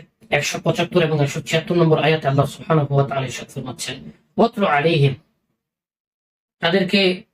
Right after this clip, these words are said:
পড়িয়ে শুনিয়ে দেন, "নাবা আল্লাযী আতাইনাহু আয়াতিনা", ওই সকল ব্যক্তিদের আলোচনা, খবর, যাদেরকে আমি আমার আয়াত তথা কোরআনের ইলম দিয়েছিলাম। ফানসালাখা মিনহা,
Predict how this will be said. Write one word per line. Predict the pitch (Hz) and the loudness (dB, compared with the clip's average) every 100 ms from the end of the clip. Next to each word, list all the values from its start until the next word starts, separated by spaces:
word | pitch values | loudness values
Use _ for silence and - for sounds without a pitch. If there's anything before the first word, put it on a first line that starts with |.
| - | 0
পড়িয়ে | 190 208 | 4 4
শুনিয়ে | 185 190 208 180 | 4 2 2 4
দেন, | 156 - _ _ _ _ - | 2 -2 _ _ _ _ 0
"নাবা | 208 190 | 2 4
আল্লাযী | 190 180 214 196 | 2 2 2 2
আতাইনাহু | 170 170 165 180 170 156 143 | 0 0 2 2 4 0 0
আয়াতিনা", | 143 147 151 135 120 - - _ - | 0 2 0 -2 -8 -12 -20 _ 0
ওই | 220 294 | 2 2
সকল | 269 254 226 | 0 2 2
ব্যক্তিদের | 165 196 180 170 175 | 2 0 0 0 2
আলোচনা, | 160 165 143 139 131 - | 0 0 -2 -2 -4 -10
খবর, | - 170 165 - _ _ | -6 2 2 2 _ _
যাদেরকে | 135 160 180 170 160 | -2 0 0 0 0
আমি | 170 | 0
আমার | 147 156 - | 0 -2 -2
আয়াত | 143 160 - 151 | -2 -2 -2 -6
তথা | 156 | -6
কোরআনের | - 175 165 147 143 | -2 2 2 2 2
ইলম | 160 | 2
দিয়েছিলাম। | 139 135 - 113 - _ _ _ _ _ _ _ _ _ - - - | 2 0 -2 -10 -14 _ _ _ _ _ _ _ _ _ -20 -20 -2
ফানসালাখা | 214 175 - 220 196 156 | 0 0 0 0 0 2
মিনহা, | 175 143 - | 2 0 -4